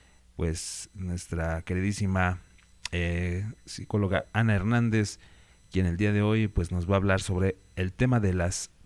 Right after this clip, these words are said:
pérdidas y perdones, precisamente en Navidad. Así es que no te vayas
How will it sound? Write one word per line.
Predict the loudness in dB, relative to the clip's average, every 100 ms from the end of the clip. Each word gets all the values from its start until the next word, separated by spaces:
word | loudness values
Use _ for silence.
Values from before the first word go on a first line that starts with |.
| 0
pérdidas | 2 4 2 2 0 -4
y | -6
perdones, | 2 2 4 4 4 0 -4 -10 -12 -18 -20 -20 -20 -16 -2
precisamente | 0 2 4 2 2 -2 -4 -14 -4
en | 0
Navidad. | 2 2 -2 -6 -14 -20 -20 -20 -20 -8
Así | -6 0 0
es | 0
que | 0 0 0 -8 -20 -2
no | 0 4
te |
vayas | 6 6 6 2 -2